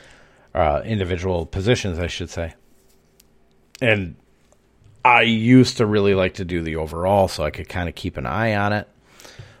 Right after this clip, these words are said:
uh, for the overall ranking everywhere, right? And, but, you know, when we started doing this,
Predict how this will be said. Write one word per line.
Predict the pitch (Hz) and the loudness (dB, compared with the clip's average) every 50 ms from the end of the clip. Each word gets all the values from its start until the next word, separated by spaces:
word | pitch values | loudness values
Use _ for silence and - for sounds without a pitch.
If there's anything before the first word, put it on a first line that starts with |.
| _ _ | _ _
uh, | - - 73 67 64 62 60 57 50 50 - _ _ _ | -10 -10 -8 -8 -8 -10 -12 -14 -16 -20 -20 _ _ _
for | _ _ - - 95 | _ _ -8 -6 -6
the | 78 85 85 | -6 -4 -6
overall | 85 85 76 76 78 80 82 80 | -8 -8 -8 -8 -8 -6 -6 -6
ranking | 76 78 78 76 - 78 69 65 | -8 -10 -12 -12 -14 -16 -16 -14
everywhere, | 65 65 64 64 71 67 65 64 | -14 -14 -14 -12 -10 -10 -10 -8
right? | 65 76 80 82 82 - | -10 -10 -10 -10 -12 -14
And, | - - 76 73 71 - - - - - - - - - - - - - | -18 -18 -18 -18 -20 -20 -20 -20 -20 -20 -20 -20 -20 -20 -20 -20 -14 0
but, | - 113 110 107 101 - - - _ - - _ _ - _ _ _ - _ - _ _ - _ _ _ _ _ _ _ _ _ _ _ _ _ - - - - - - - - - - - _ - - | 2 4 4 4 2 -2 -6 -16 _ -20 -20 _ _ -20 _ _ _ -20 _ -20 _ _ -20 _ _ _ _ _ _ _ _ _ _ _ _ _ -12 -12 -12 -12 -18 -20 -20 -20 -20 -20 -20 _ -2 2
you | 135 127 | 4 4
know, | 113 110 107 | 6 6 6
when | 107 107 104 | 4 4 0
we | 104 101 | -2 -6
started | - - - 131 117 110 101 90 | -6 -2 2 2 2 2 2 -2
doing | 92 117 123 120 113 107 101 | 0 0 0 0 0 0 0
this, | 101 98 95 95 - - - - - | 0 0 -2 -2 -4 -6 -10 -12 -14